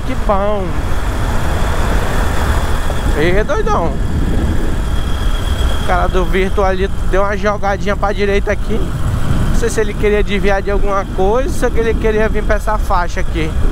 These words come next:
Que susto, hein, mano? Que susto.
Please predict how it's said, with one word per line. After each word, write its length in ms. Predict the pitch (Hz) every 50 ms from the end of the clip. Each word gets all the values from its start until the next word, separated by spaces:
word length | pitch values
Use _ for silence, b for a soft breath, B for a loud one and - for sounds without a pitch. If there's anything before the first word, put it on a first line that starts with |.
| - - - - - - - - - - - - - - - - - - - - - - - - - - - - - - - - -
Que 80 | - -
susto, 480 | - - - 269 240 254 254 - - 233
hein, 80 | 240
mano? 240 | 240 226 202 180 -
Que 160 | - 233 277
susto. 600 | 294 - - 262 240 240 226 - - - - -